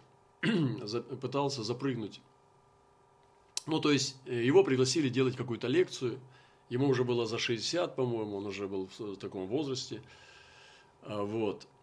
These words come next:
И, э, там для него специальную лестницу поставили. Ну, может, даже за семьдесят, я не помню.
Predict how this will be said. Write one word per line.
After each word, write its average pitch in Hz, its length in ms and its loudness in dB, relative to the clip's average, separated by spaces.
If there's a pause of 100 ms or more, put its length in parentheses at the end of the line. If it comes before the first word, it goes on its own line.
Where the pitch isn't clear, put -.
(440)
И, 214 420 0 (140)
э, 113 760 0
там 139 180 4
для 135 180 4
него 175 180 6
специальную 156 420 2
лестницу 123 340 2
поставили. - 460 -12 (220)
Ну, 170 80 -4
может, 139 220 4
даже 101 180 -2
за 95 120 -4
семьдесят, 143 440 -2
я 92 60 -8
не 92 80 -10
помню. 80 220 -12